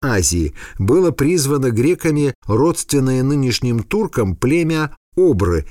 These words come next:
или Авары. Авары перешли Волгу и Дон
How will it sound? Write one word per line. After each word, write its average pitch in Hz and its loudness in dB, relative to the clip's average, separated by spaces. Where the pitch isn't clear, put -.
или 175 2
Авары. 87 -2
Авары 107 0
перешли 98 0
Волгу 85 0
и 76 0
Дон 117 0